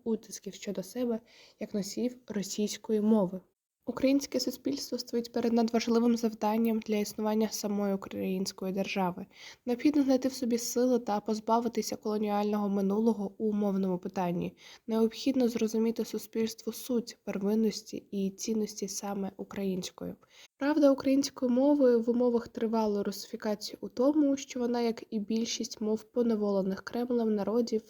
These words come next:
не є ані штучною, ані провінційною, ані відсталою на фоні російської. Насправді, українська мова на момент входження України в Російську імперію перебувала на значно вищому рівні, ніж російська.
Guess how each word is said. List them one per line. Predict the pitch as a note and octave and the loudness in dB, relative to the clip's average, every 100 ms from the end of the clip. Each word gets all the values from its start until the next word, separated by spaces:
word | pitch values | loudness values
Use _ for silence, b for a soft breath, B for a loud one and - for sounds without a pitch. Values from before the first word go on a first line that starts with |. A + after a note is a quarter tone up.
| - | -6
не | G#3 | -2
є | G3+ G3+ - | 0 -2 -4
ані | A#3 G#3+ | -2 -2
штучною, | - - A#3+ A#3+ A#3+ A3 A3 _ | -4 -6 -6 -6 -4 -4 -4 _
ані | - B3 A3 | -6 -2 0
провінційною, | G#3 G3 F#3+ F#3+ - A3+ G#3+ G3+ | -2 -4 -4 -4 0 0 0 -2
ані | G3+ G#3 G3 | -4 -2 0
відсталою | G3 - - G3 F#3 F3 F#3 _ | -2 -4 -8 -4 -2 -2 -4 _
на | F#3+ | -10
фоні | F#3+ F3+ F3+ F3 | -6 -4 -2 -4
російської. | F#3 - F3+ - - F#3+ - B B B - | -6 -6 -6 -8 -14 -14 -16 B B B -14
Насправді, | A3+ - B3+ C4 A#3 A3+ | -12 -6 -2 0 0 -4
українська | A#3 B3 C4+ C#4 - | -4 0 0 0 -2
мова | A3 B3+ C4 | 2 4 4
на | A3 | 2
момент | G#3+ G#3+ A#3 A3+ | 0 0 -2 -4
входження | - A#3+ A#3 G#3 G3+ | -2 -2 0 -2 -2
України | - A3 A3 G#3+ G3 | -6 -2 0 2 0
в | |
Російську | G3+ G3+ - G#3 - G3 | -4 -4 -4 -6 -6 -8
імперію | G#3+ B3 C4+ A#3 A#3 B B B | -4 0 2 2 -2 B B B
перебувала | - A3 A3 A3+ G#3+ | -2 0 2 2 2
на | G#3+ | 2
значно | G#3+ G#3 G#3+ A3 - G3+ | 2 0 0 -2 -2 0
вищому | G3 F#3+ - G3 | 0 -2 -2 0
рівні, | F#3+ A#3 B3 A3 | 0 0 2 4
ніж | G3 F#3 F#3+ - | 4 2 0 -4
російська. | F#3+ F#3+ - F#3 - - | -6 -4 -2 -4 -4 -14